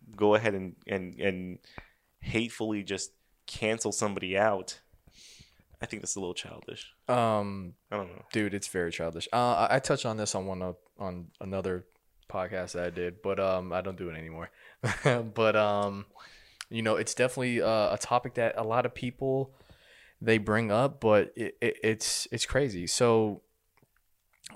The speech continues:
Speaker 2: the way this social media is nowadays, it's such a powerful tool that you can have an opinion, right? Whether it be wrong or right in your eyes,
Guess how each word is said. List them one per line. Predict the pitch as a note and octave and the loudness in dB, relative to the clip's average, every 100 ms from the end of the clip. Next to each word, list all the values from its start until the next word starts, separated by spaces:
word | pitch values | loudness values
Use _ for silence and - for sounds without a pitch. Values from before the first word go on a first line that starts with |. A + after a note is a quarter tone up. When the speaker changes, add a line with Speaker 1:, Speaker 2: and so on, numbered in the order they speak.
| - | -4
Speaker 2:
the | A2+ | 0
way | A2 A#2 | 4 4
this | A#2+ A2+ - - - | 6 2 0 -6 0
social | - G#2+ G#2 G2+ | 2 4 2 0
media | F#2+ D3+ G2+ | 0 2 2
is | G2+ | 2
nowadays, | G2+ F#2+ F#2 F#2+ G2 | 4 4 4 4 2
it's | F2 - | 0 2
such | G#2+ - | 2 2
a | - | -2
powerful | - F#2 G2+ G2+ | 2 4 4 2
tool | G2 C3+ C3 G#2+ | 0 2 4 6
that | G2 G2 - _ _ _ _ _ - | 8 6 4 _ _ _ _ _ -10
you | G2+ C3 | -4 -2
can | G#3+ F3+ | 2 4
have | F3 D#3+ | 6 6
an | A#2+ | 4
opinion, | G2+ - G#2 F2+ F#2 D3+ - _ - | 2 2 2 2 -2 -2 -8 _ -6
right? | G2+ F2+ A#2 | 2 2 2
Whether | - A2 A2 A2 G#2+ | 2 6 8 8 6
it | G2+ - | 4 -2
be | G2+ | -2
wrong | G2 G2+ A2 | 2 4 6
or | C#3 | 6
right | A2 G#2 G#2 | 6 8 8
in | G2+ | 2
your | A2 G2+ | 2 4
eyes, | F#2 G2 A#2 | 4 2 -2